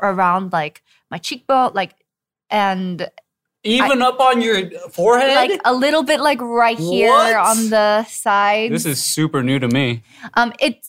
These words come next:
Speaker 1: it did grow back now,
Speaker 2: Uh-huh.
Speaker 1: but, like, really thin. Um, and I did notice my foundation, which is, like, look better. It's
Speaker 2: Uh-huh.
Speaker 1: not, like, about the application process. It just looked very smooth. And I was like, "Oh, this is what he meant."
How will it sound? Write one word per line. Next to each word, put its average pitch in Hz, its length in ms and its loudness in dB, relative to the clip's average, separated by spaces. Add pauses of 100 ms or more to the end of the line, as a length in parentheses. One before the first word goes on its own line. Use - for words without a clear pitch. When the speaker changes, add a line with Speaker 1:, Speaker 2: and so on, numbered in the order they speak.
Speaker 1:
it - 200 -4
did 277 160 -2
grow 226 220 0
back 202 320 -2
now, 190 640 0
Speaker 2:
Uh-huh. 214 160 -12
Speaker 1:
but, 214 140 2
like, 196 220 -2
really 202 420 -10 (120)
thin. 185 340 -10 (600)
Um, 180 380 0 (100)
and 226 160 2
I 220 80 0
did 226 460 -2
notice 202 440 -4
my 170 520 0
foundation, 214 520 -6
which 190 160 -12
is, 175 120 -16
like, 147 320 -12 (240)
look 226 480 -2
better. 139 340 -4 (360)
It's 220 120 -4
Speaker 2:
Uh-huh. 247 60 -2
Speaker 1:
not, 262 200 2
like, 269 160 -2
about 190 300 0
the 185 160 -12
application 180 720 -6
process. 311 560 -2
It 214 120 -6
just 247 220 -12
looked 220 180 -8
very 180 280 -6
smooth. 170 640 -10 (260)
And - 40 -6
I 226 40 0
was 233 100 0
like, 220 180 -10
"Oh, 247 180 -6
this 240 200 -12
is 285 180 -18
what 233 180 -10
he - 160 -12
meant." 190 360 -10